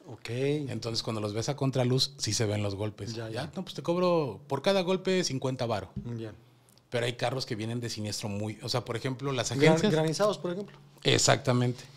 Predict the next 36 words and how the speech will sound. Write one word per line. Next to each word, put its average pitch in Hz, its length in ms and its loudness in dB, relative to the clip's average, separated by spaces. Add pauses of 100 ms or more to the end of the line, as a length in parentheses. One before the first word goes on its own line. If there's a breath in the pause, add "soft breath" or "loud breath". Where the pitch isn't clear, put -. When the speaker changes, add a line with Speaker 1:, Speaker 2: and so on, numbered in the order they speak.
(100)
Speaker 2:
La 123 140 2
agencia 131 320 2
lo 123 100 4
da 120 100 4
por 120 220 -2
perdido, 117 400 -2
güey. 98 160 -4
Speaker 1:
Ujú. 165 220 -2 (180)
Speaker 2:
La 110 80 -4
agencia 120 280 -2
no 113 120 0
lo 113 80 2
acepta. 107 360 -4 (240)
Speaker 1:
Ujú. 131 240 -4 (160)
Speaker 2:
Te 117 100 -4
dice, 120 160 0
"No, 160 140 4
ese 160 120 2
es 147 60 -2
pérdida 127 260 0
total". 98 260 -4 (960)
Y 107 180 4
este 95 220 2
güey 95 160 2
los 92 100 0
compraba. 92 460 -8 (340)
Speaker 1:
Bien. 120 160 -8 (100)
Speaker 2:
Y 98 120 -4
ese 87 160 -2
güey 85 160 -2
los 85 100 -6
trabajaba. 87 440 -8
Speaker 1:
<clears throat> 175 120 4
Speaker 2:
Trabajaba 104 320 4
muy 101 220 -2
cabrón. 92 320 -8